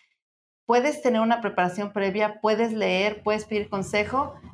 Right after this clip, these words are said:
te ayuda un poquito nada más, un poquito, pero realmente en el camino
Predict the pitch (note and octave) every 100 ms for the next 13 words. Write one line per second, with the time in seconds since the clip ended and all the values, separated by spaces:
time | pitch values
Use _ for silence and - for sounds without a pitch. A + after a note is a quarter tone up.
0 | - - G#3 G3 F#3 B3+ C#4 E4+ E4+ B3
1 | A3 - B3 C#4 - G#3 F3+ D#3+ D3 C#3
2 | D3+ G3 A3 A#3 C4+ B3 A#3+ - A#3+ -
3 | G3+ F#3 F3+ F#3 F#3 G3 G3 G3 G#3+ G3
4 | F3+ - F#3 F3+ E3+ F3 F3 F3+ F#3 F#3+
5 | F#3